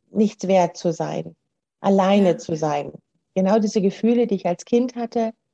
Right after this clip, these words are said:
Speaker 1: hatte ich da eins zu eins wieder. Dafür kann er
Speaker 2: Ja.
Speaker 1: überhaupt nichts.
Speaker 2: Nee.
Speaker 1: Und da wusste ich auch, das ist mein Part.
Speaker 2: Hm.
Speaker 1: So schlimm wie das ist und so sehr wie ich ihn liebe, aber da musste ich gucken,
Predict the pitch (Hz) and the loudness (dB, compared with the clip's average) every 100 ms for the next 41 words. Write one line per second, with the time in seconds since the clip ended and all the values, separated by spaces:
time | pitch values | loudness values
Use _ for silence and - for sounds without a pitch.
0 | _ 175 180 160 - 180 180 175 - 165 | _ -10 -8 -10 -2 0 0 -2 -6 -4
1 | 175 185 - - _ 190 160 160 156 - | -2 -2 -6 -18 _ -6 -4 -4 -4 -6
2 | 160 170 156 156 - _ _ _ _ _ | -6 -4 -4 -8 -16 _ _ _ _ _
3 | _ _ _ 165 - 170 214 311 233 160 | _ _ _ -6 -2 -2 0 0 2 0
4 | 147 151 147 - 151 151 - - _ _ | -2 -2 -4 -2 -2 -2 -12 -20 _ _
5 | - 208 185 165 - _ 175 170 170 196 | -4 0 0 -4 -12 _ -4 0 2 0
6 | - - 220 233 233 - 190 190 208 240 | 0 -2 -2 -6 -6 -8 -8 -6 -4 -4
7 | 302 - 151 156 - _ _ _ _ _ | -4 -8 -10 -10 -14 _ _ _ _ _
8 | 202 190 185 180 175 160 _ 180 - 214 | -4 -2 -2 -6 -10 -16 _ -16 -2 0
9 | 269 247 190 185 196 262 294 220 185 165 | 2 2 0 0 0 0 0 -2 -4 -4
10 | 190 214 220 202 202 185 208 269 294 247 | -2 -2 -2 -4 -2 0 0 0 -2 -2
11 | 185 165 175 214 247 247 214 202 - 233 | -4 -4 -4 -4 -2 -2 -4 -4 -2 -4
12 | 277 339 | -4 -10